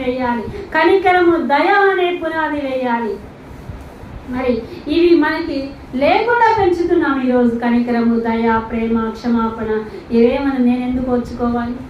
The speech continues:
నేను ఎందుకు తల వంచుకోవాలి? ఈ,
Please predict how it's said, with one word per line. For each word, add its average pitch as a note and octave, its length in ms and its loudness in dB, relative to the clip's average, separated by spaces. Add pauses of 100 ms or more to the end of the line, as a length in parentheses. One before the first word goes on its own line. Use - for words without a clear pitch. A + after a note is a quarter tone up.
(280)
నేను B3 340 4
ఎందుకు C#4+ 640 -2
తల B3 180 0
వంచుకోవాలి? B3 760 -2 (720)
ఈ, F4 60 2